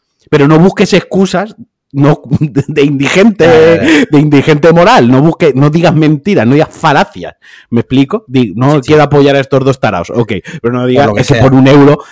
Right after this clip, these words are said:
Speaker 1: por,
Speaker 2: Ya.
Speaker 1: por un euro dan poco a cambio, es que
Speaker 2: Imagínate,
Speaker 1: eso es ser un hijo
Speaker 2: eh,
Speaker 1: de la grandísima
Speaker 2: sí.
Speaker 1: puta, <laughs> no me jodas.
Speaker 2: Sí, sí, en fin, eh, hay gente para todo, ¿sabes?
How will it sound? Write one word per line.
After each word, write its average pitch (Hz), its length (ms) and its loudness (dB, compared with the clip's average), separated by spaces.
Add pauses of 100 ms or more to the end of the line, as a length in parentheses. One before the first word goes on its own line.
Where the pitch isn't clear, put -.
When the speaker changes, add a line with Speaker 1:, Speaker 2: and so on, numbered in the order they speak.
(180)
Speaker 1:
por, 127 280 0
Speaker 2:
Ya. 95 100 -8
Speaker 1:
por 139 140 4
un 156 160 4
euro 151 380 2
dan 147 260 -2
poco 151 240 -2
a 113 80 -4
cambio, 127 520 -4
es 120 200 -8
que 127 140 0
Speaker 2:
Imagínate, 139 640 0
Speaker 1:
eso 156 80 2
es - 80 2
ser - 80 -4 (100)
un 135 140 2
hijo 147 180 2
Speaker 2:
eh, 143 140 0
Speaker 1:
de 147 80 2
la 143 120 0
grandísima 143 680 0
Speaker 2:
sí. 147 60 -4
Speaker 1:
puta, 131 380 -2
<laughs> - 340 -2
no 156 60 -2
me 143 120 0
jodas. - 580 -6 (360)
Speaker 2:
Sí, 101 280 -12
sí, 90 240 -16 (680)
en 95 140 -12
fin, 107 260 -10 (280)
eh, 90 280 -16
hay 101 140 -8
gente 127 260 -8
para 127 240 -2
todo, 98 380 -2
¿sabes? 107 420 -6